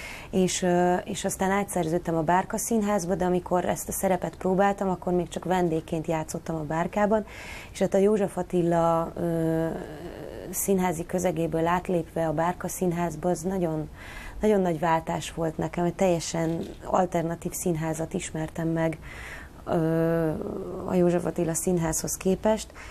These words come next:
és, ö, és mondom, nagyon nagy tapasztalat volt, és úgy éreztem, hogy fel tudom használni az addig megszerzett másféle színházi tapasztalataimat, mm, valahogy át tudok adni érzelmeket, azáltal, hogy, hogy felborítok mindenféle gátakat magamban.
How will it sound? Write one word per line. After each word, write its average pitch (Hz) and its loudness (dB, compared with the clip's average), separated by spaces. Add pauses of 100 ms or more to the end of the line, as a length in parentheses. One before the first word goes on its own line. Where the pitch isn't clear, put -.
(140)
és, 185 0
ö, 185 4
és 190 -2
mondom, 196 4
nagyon 185 2
nagy 175 0
tapasztalat 170 -2
volt, 175 2
és 185 -4
úgy 220 0
éreztem, 185 2
hogy 185 0
fel 196 2
tudom 175 0
használni 180 2
az 185 0
addig 170 2
megszerzett 170 0 (360)
másféle 175 2
színházi 160 2
tapasztalataimat, 190 2 (380)
mm, 190 0 (220)
valahogy 220 4
át 196 2
tudok 175 -4
adni 165 0
érzelmeket, 156 -2
azáltal, 185 4
hogy, 180 0
hogy 196 -2
felborítok 165 2
mindenféle 160 0
gátakat 151 -2
magamban. 151 -6